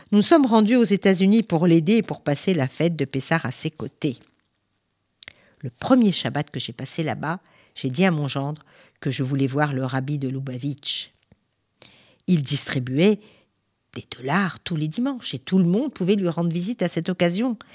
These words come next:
J'ai donc décidé de me rendre à Brooklyn le dimanche même.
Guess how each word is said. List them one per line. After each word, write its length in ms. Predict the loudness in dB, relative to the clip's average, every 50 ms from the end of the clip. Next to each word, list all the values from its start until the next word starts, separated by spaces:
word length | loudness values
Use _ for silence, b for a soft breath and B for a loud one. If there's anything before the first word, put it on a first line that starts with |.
| B B B B
J'ai 180 | 0 2 4
donc 340 | 6 6 6 6 6 2 -2 -2 0
décidé 480 | 0 0 0 -2 -6 -4 -2 -4 -4
de 140 | -2 -4 -4
me 100 | -4 -4
rendre 340 | -6 -6 -6 -8 -8 -10 -12 _ -2
à 100 | -2 -2
Brooklyn 720 | -2 -2 -4 -2 -4 -4 -4 -6 -8 -8 -6 -4 -4 -4
le 100 | -4 -2
dimanche 420 | 2 4 4 4 4 2 0 -2
même. 300 | 0 0 0 -2 -4 -6